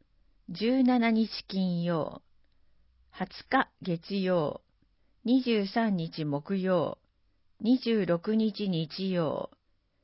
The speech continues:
二十九日水曜、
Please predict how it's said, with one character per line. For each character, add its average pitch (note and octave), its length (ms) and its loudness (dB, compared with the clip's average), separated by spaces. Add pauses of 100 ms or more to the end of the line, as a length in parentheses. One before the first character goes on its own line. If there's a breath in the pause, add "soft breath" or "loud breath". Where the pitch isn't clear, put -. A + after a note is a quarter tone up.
(220)
二 C4 180 0
十 A#3 260 0
九 A#3+ 160 0
日 F3+ 480 -2
水 F#3 460 -4
曜、 E3+ 340 0